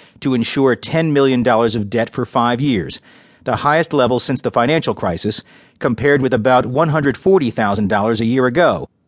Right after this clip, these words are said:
and two hundred seventy thousand seven hundred eighty dollars annually to insure ten million dollars of South Africa debt, versus roughly one hundred eighty thousand dollars a year ago. Yet some investors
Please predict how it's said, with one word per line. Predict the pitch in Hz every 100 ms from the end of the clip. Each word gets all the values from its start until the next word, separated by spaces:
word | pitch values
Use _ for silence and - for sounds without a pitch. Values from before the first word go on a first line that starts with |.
| -
and | 135 120 107 -
two | - 170
hundred | 151 135 120
seventy | - 117 110 110
thousand | 117 113 104 107
seven | - 143 120
hundred | 117 117 110
eighty | 143 160
dollars | 139 107 98 98
annually | 120 107 101 110
to | 123 127
insure | 113 - 131 120 113 - _
ten | - 143 160
million | 123 113 107
dollars | 110 127 135
of | 123
South | - 147 -
Africa | 160 175 147 113
debt, | 90 90 - - _ -
versus | 110 131 - 110
roughly | 92 127 - 117
one | 104 117 131
hundred | 120 113 107
eighty | 151 156 117
thousand | - 107 98 98
dollars | 92 90 113
a | -
year | 120 104 117
ago. | 135 151 82 - _ _ _ _ _ _ -
Yet | 151 156
some | - 202
investors | 202 120 131 - 127 117